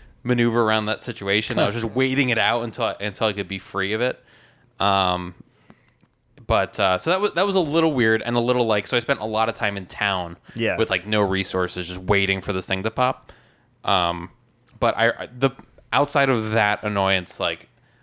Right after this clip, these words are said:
Speaker 1: the flow has been really good. Like, how it,
Speaker 2: Yeah.
Speaker 1: it's go out and collect, <coughs> get your town back, and it's a little difficult to get the momentum going at first, but I'm seeing, like, the traction build and
Speaker 2: Yeah, I, so I did not experience that, that soft lock. That's
Speaker 1: Yeah.
Speaker 2: very, that's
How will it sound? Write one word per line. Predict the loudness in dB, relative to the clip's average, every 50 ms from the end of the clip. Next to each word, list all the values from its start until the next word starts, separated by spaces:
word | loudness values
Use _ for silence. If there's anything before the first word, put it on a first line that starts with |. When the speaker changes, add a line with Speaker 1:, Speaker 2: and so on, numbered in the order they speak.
| _
Speaker 1:
the | -2 -2 -2
flow | -2 0 0 2 2 4 4 2
has | 2 0 -2
been | -6 -4
really | -2 -2 0 0 -2
good. | -4 -6 -8 -6 -6
Like, | -4 -2
how | 0 0 -2 -2 -4 -4
it, | -4 -2 -2
Speaker 2:
Yeah. | 0 -2 -2 -2 -4 -6 -8 -6 -4
Speaker 1:
it's | -4 -4 -2
go | 0 2 2
out | 2 2 0
and | -4 -4
collect, | -2 2 2 2 2 0 -2 -8 -10 -10 -12 -14 -18
<coughs> | -20 -20 -20 -20 -14 -6 -2
get | -2 -2 0 -2
your | -6
town | -6 -4 -4 -2 -2 -2 0
back, | 0 0 0 0 -2 -4
and | -6 -6 -6 -6 -8 -10 _ _ _ _ _ _ _ _ _ _ -12
it's | -8 -2 0
a | 2
little | 2 2 2
difficult | 2 0 0 0 0 0 0 0 0 -2
to | 0 0 0 0
get | 0 -2 -2 0
the | 0
momentum | -2 0 0 0 -2 -2 -6
going | -4 -4 -4
at | -4 -4
first, | -2 -2 -2 -4 -4
but | -10
I'm | -12 -12
seeing, | -12 -8 -4 0 0 0 0 -2 -4 -6
like, | -6 -6 -8 -10 _ -20 -20 -20 -20 -10 -6 -6
the | -4
traction | -2 -2 -2 -2 -2 -4 -8 -12 -10 -6
build | -2 0 0 0 0 -2 -4
and | -8 -12 -12 -14 -14 -10
Speaker 2:
Yeah, | -4 -2 0 0 0 0 0 0
I, | 0 0 0 -2 -6 _ _ _
so | -6 -2 0 0
I | 2
did | 0 0 -2
not | 0 2 2 4 2
experience | 0 0 0 0 2 2 2 0 -2 -2 0
that, | 2 2 2 2 0 -4 -14 -18 -20 -20 _ _
that | 0 0 0 0 -2
soft | -2 -2 -2 -2 -2 -2
lock. | 0 0 0 0 -2
That's | -4 -4 -2 0
Speaker 1:
Yeah. | 0
Speaker 2:
very, | 2 2 0 0 -2 -6
that's | -8 -6 -2 -2 -2 -2 -4 -6 -8